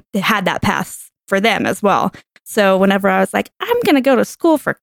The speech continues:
costume design," they weren't ever like, "Well, what are you gonna do with that?" They were like, "Great. Okay, cool. Like, let's go look at some schools."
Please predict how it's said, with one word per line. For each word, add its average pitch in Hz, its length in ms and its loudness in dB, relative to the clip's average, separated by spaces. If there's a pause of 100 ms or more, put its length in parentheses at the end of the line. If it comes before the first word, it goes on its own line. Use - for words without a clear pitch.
costume 415 540 0
design," 214 580 2
they 294 120 4
weren't 247 220 4
ever 220 180 2
like, 180 180 0
"Well, 180 140 0
what 247 160 4
are 294 40 4
you 269 120 4
gonna 294 160 4
do 302 140 4
with 294 140 2 (100)
that?" 262 320 -2
They 196 80 2
were 208 80 4
like, 208 180 0 (100)
"Great. 294 380 0
Okay, 208 300 0
cool. 254 280 4
Like, 175 220 0 (560)
let's - 260 -2
go 208 160 2
look 240 200 2
at 294 120 2
some 339 160 2
schools." 277 680 4